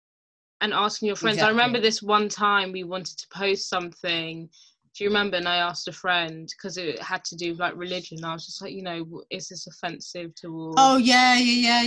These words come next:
Speaker 2: yeah. Did we, I think we did post it,
Speaker 1: I think
Speaker 2: didn't
Speaker 1: we did
Speaker 2: we? We
Speaker 1: post
Speaker 2: did.
Speaker 1: it 'cause I was like, "No,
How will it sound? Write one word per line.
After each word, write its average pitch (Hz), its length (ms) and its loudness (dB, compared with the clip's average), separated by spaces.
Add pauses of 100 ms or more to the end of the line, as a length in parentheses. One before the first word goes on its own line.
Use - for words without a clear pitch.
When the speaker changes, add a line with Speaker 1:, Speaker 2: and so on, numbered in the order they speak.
(160)
Speaker 2:
yeah. - 80 -10
Did 208 120 -6
we, 220 180 -6
I 196 100 -4
think 208 160 -8
we 180 80 -6
did - 160 -18
post - 320 -12
it, 254 60 2
Speaker 1:
I 262 80 4
think - 60 2 (100)
Speaker 2:
didn't 262 40 2
Speaker 1:
we 254 100 4
did 262 140 4
Speaker 2:
we? - 60 -6
We 240 60 2
Speaker 1:
post 240 260 4
Speaker 2:
did. 208 60 0
Speaker 1:
it - 80 -8
'cause - 120 -8
I 202 120 2
was 190 180 -4
like, 185 240 2
"No, 175 300 -6